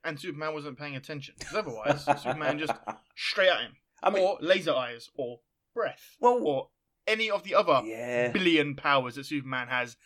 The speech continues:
Speaker 1: that could easily circumnavigate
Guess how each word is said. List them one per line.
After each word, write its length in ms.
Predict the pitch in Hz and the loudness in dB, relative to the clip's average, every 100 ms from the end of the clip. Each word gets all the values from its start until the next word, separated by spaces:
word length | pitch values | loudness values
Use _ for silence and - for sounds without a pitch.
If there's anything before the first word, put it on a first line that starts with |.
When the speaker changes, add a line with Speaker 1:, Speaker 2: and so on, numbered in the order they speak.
| _ - | _ -4
Speaker 1:
that 180 | 156 | -4
could 320 | - 151 139 - _ _ _ | -2 -4 -4 -10 _ _ _
easily 640 | 202 196 151 139 123 117 _ | -6 -2 0 0 -2 -8 _
circumnavigate 1040 | - - 160 147 147 139 127 117 117 - | -10 0 0 0 -4 -4 -4 -8 -12 -14